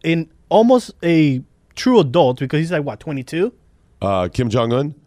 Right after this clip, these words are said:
Speaker 2: I don't
Speaker 1: Yeah.
Speaker 2: know if we know his true age, but the
Speaker 1: Ex-, well, that's another
Speaker 2: speculation
Speaker 1: thing,
Speaker 2: is
Speaker 1: too. We
Speaker 2: he's
Speaker 1: don't
Speaker 2: in
Speaker 1: know
Speaker 2: his
Speaker 1: his true
Speaker 2: twenties.
Speaker 1: age.
Speaker 2: Yeah, he's in his twenties.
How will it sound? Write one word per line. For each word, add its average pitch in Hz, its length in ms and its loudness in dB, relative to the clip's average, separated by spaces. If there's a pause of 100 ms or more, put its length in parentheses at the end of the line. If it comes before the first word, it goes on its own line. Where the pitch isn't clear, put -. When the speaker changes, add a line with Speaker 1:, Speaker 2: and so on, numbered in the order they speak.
(580)
Speaker 2:
I - 80 0
don't 220 80 2
Speaker 1:
Yeah. 240 60 4
Speaker 2:
know 190 60 2
if 160 100 -10
we 170 120 0
know 196 200 0
his 117 240 -2
true 175 480 -4
age, 90 400 -2
but 104 100 -4
the 226 60 2
Speaker 1:
Ex-, 220 160 -4
well, 143 80 2
that's 277 180 4
another 254 180 4
Speaker 2:
speculation - 20 -6
Speaker 1:
thing, 190 120 2
Speaker 2:
is - 60 2
Speaker 1:
too. - 80 4
We 170 40 2
Speaker 2:
he's 160 80 4
Speaker 1:
don't 160 100 2
Speaker 2:
in - 20 2
Speaker 1:
know - 60 2
Speaker 2:
his - 80 0
Speaker 1:
his - 80 -6
true 104 160 0
Speaker 2:
twenties. 160 160 2
Speaker 1:
age. 117 40 -4
Speaker 2:
Yeah, 73 160 -2
he's 98 200 -4
in 92 80 -2
his 71 100 -8
twenties. 62 360 -12